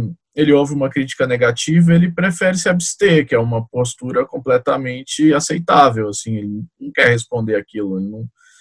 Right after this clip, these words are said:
acha interessante. Mas, assim, já fomos chamados, né, de pau no cu, arrogantes e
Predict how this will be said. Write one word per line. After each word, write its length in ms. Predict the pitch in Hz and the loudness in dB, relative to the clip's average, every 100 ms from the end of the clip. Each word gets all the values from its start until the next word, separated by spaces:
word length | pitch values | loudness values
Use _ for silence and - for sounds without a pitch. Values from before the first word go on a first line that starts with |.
| _ 131 | _ 2
acha 280 | 139 170 165 | 4 6 6
interessante. 720 | 165 214 214 185 135 120 143 | 4 2 2 2 2 -2 -2
Mas, 180 | - 392 | 0 2
assim, 320 | - 330 127 | 0 -2 2
já 160 | 160 | 0
fomos 300 | 196 330 294 | 0 -6 -6
chamados, 640 | - 254 160 151 151 123 104 | 0 2 6 6 6 4 -2
né, 220 | 120 131 | 0 0
de 340 | 113 104 92 85 _ _ _ _ _ | -2 -2 -4 -6 _ _ _ _ _
pau 220 | 135 143 139 | 4 4 4
no 160 | 113 | -2
cu, 400 | - 127 147 139 | -4 0 2 4
arrogantes 880 | 113 117 107 101 110 135 127 117 98 | 4 2 0 0 0 0 -2 -8 -6
e 180 | 101 | -6